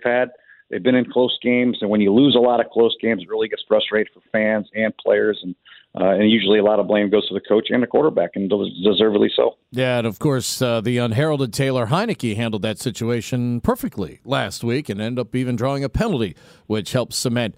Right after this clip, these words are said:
Speaker 2: uh, that game. Uh, final, we'll let you out on this, Jay. Look, it's Thanksgiving week.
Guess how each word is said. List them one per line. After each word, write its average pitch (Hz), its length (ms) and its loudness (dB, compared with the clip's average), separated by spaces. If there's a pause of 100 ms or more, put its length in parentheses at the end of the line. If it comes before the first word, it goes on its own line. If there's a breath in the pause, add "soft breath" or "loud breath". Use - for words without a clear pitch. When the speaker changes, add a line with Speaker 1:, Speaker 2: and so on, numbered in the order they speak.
(320 soft breath)
Speaker 2:
uh, 107 240 0
that 104 280 -2
game. 104 380 -4
Uh, 147 160 -2
final, 196 340 0
we'll 175 200 0
let 202 140 0
you 202 60 2
out 185 60 2
on 165 80 0
this, 165 160 -2
Jay. 147 400 0
Look, 156 220 -2
it's 147 200 -4
Thanksgiving 165 720 -2
week. 175 340 -2